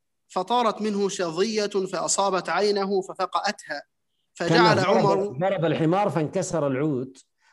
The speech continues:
Speaker 2: الذي ضرب به الحمار ورجع إلى عينه ففقأها. نعم.
Speaker 1: "فجعل عمر ديته على عاقلته، وقال:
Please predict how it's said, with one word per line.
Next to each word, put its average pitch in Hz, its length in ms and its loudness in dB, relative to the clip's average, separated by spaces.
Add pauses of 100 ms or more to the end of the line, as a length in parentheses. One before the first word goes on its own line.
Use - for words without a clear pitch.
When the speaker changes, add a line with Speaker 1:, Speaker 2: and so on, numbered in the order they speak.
(120)
Speaker 2:
الذي 139 260 2
ضرب 160 240 2
به 143 180 0
الحمار 175 300 -2
ورجع 160 480 2
إلى 147 180 0
عينه 196 380 -2
ففقأها. 107 920 -8 (420)
نعم. 123 220 -6 (1120)
Speaker 1:
"فجعل 226 440 4
عمر 214 380 6
ديته 202 600 6
على 175 200 4
عاقلته، 170 800 -4 (460)
وقال: 185 640 0